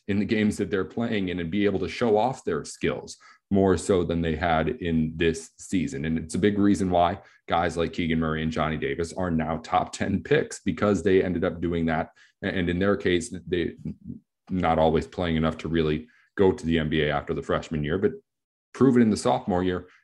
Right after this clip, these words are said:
now gonna be lottery picks. I, I feel like that's just as, if not more important with these guys in particular, the fact that they're going to be able to be huge for their teams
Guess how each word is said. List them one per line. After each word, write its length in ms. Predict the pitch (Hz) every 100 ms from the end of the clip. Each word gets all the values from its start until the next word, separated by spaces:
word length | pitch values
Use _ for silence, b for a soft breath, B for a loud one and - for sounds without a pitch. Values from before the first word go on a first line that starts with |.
| _
now 160 | 98 90
gonna 140 | 87
be 120 | 90 82
lottery 360 | 82 82 73
picks. 380 | - 76 - - -
I, 120 | 92 95
I 140 | 104
feel 240 | - 120
like 260 | 104 85 - -
that's 340 | 104 101 -
just 420 | 90 90 110 -
as, 260 | 101 90 85
if 120 | 82
not 220 | 92 82
more 200 | 87 98
important 540 | 90 80 85 80 73 - b b b
with 220 | - 87 -
these 260 | 92 87
guys 320 | - 85 80
in 100 | 85
particular, 640 | 78 - - 127 - - - -
the 80 |
fact 280 | - 90 87
that 140 | 85 90
they're 120 | 95
going 280 | 95 92 85
to 60 |
be 140 | 87 87
able 140 | 85
to 100 | 80
be 140 | 80
huge 480 | 80 - 98 90 80
for 260 | - 101 98
their 200 | 87 85
teams 440 | - 82 78 73